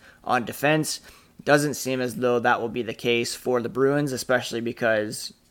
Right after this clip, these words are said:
they don't really <laughs> have anybody knocking on the door to take over the number one center role. Even the number two center role is still up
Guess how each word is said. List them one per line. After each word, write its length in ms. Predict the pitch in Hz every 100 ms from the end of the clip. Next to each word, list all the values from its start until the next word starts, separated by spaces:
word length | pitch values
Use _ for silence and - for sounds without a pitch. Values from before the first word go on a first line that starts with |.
| _
they 80 | -
don't 180 | 107 113
really 200 | 113 113
<laughs> 160 | 113 156
have 280 | 143 127 - - - -
anybody 800 | - - 139 127 127 120 120 - - -
knocking 420 | 135 139 131 127
on 80 | 120
the 80 | 127
door 300 | 139 156 156
to 60 |
take 220 | 147 143 143
over 200 | 147 151
the 120 | 147
number 280 | 143 143 143
one 180 | 143
center 360 | 139 147 143 139
role. 360 | 139 151 180 135 -
Even 520 | - - - 135 135
the 280 | 131 123 120 -
number 260 | 233 123 123
two 160 | - 240
center 580 | - 131 - 110 104 -
role 340 | 120 120 110
is 140 | 117 -
still 280 | - 123
up 280 | 104 - -